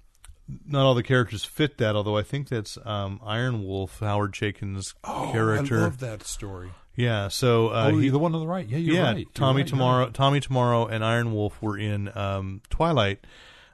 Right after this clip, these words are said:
Speaker 1: um, which I believe D C is actually reprinting. So, um,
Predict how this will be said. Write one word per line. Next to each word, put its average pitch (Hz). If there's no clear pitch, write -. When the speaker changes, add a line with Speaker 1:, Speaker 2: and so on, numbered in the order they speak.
Speaker 1:
um, 117
which 127
I 131
believe 139
D 127
C 127
is 110
actually 113
reprinting. 104
So, 117
um, 107